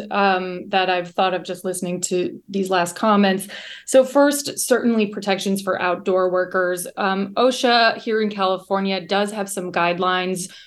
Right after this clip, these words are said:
for outdoor workers, like when you hit certain temperature thresholds, there need to be, uh, rest breaks, water breaks, shade, you know, all sorts of things like that. But what we don't really have yet, and we are in dire need of,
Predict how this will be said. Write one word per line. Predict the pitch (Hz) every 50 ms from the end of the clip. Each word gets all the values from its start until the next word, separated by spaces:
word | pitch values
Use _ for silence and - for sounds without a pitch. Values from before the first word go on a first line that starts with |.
| _ _
for | - 202
outdoor | 175 185 185 180 175 190 185 180
workers, | 175 185 185 185 185 185 175 175 175 170 175
like | 185 170 180 175 -
when | 214 196 196 190 190 190 185 - -
you | 214 185 196
hit | 196 196 196 190
certain | - - 190 185 196 190
temperature | - 190 185 170 185 - - 185
thresholds, | 180 180 180 175 170 170 - - - 175 175 170 170 170 170 -
there | 180 180
need | 175 175 170 165 - -
to | - 170
be, | 175 180 170 170 165 160 160 - - - - - - - - -
uh, | 151 151 165 - - - - -
rest | 214 233 220 214 208 214
breaks, | - 190 185 180 180 175 175 -
water | 202 202 202 202 190 185
breaks, | 180 185 180 175 175 170 170 -
shade, | - - - - 214 196 190 190 185 180 180 180 180 180
you | - - 233
know, | 220 190 180
all | - 196 196
sorts | 196 208 202
of | 202 196
things | - 180 175 170
like | 175 175 175 -
that. | 170 165 165 - -
But | 226 - 233
what | 226 202 196
we | 202 185 190
don't | - - - 233 233 302 370 - -
really | 220 220 185 196 190
have | 185 - - 190 190 185 180 175
yet, | 175 175 170 175 175 - -
and | 185 190 185 180 180
we | 190 190
are | 180 180
in | 175 - 185 180
dire | 180 175 180 175 175
need | 180 190 214 233 254 214
of, | 202 185 180 180 175 -